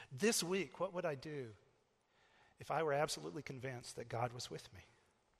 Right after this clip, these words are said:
Now, here's what this meant for Joseph. Here's what this meant for Joseph. All right, Joseph gets to the end of the,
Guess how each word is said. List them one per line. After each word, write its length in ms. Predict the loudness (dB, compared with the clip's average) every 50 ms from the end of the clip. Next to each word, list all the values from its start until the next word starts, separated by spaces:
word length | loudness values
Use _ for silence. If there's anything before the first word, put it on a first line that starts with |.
| _ _ _ _ _ _ _ _ _ _ _ _ _ _ _ _ _ -20 _ _ _ -20 -20 -20 -20 -8 4
Now, 100 | 6 8
here's 200 | 10 10 8 8
what 100 | 6 4
this 140 | 4 2 4
meant 160 | 2 0 0
for 100 | -2 -4
Joseph. 440 | -4 -2 -2 -2 -2 -4 -6 -8 -8 -12 -16 -16 -18 -20 -20 -20 -20 _
Here's 180 | -8 -4 -2 -2
what 100 | 0 2
this 160 | 2 0 0
meant 160 | -4 -8 -8
for 80 | -8 -8
Joseph. 400 | -6 -6 -6 -8 -8 -10 -14 -16 -18 -20 _ _ _ _ _ _ _ _ _ -20 -20 -20 -20 -20 -20 -20 -20 -20 -20 -20 _ -20 -12 2
All 60 | 6
right, 160 | 6 6 6 6
Joseph 300 | 6 6 8 8 6 4
gets 180 | 4 2 4 6
to 80 | 6 6
the 120 | 6 6
end 80 | 6 6
of 60 | 6
the, 120 | 4 2